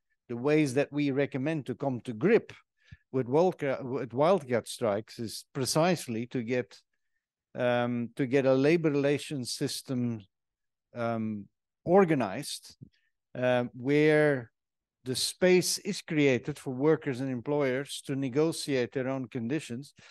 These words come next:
but when they negotiate their conditions, to also stick to the, to the commitments,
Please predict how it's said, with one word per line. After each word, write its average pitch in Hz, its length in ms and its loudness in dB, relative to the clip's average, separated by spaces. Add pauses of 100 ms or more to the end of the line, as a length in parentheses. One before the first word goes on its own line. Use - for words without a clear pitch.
(200)
but 123 120 -10
when 156 200 -2
they 143 120 0
negotiate 151 720 0
their 135 140 -4
conditions, 143 600 -4
to 139 140 -4
also 147 360 -2
stick 190 400 -6
to 160 100 -4
the, 123 320 -4 (460)
to 143 60 -6
the 131 100 -6
commitments, 143 760 -4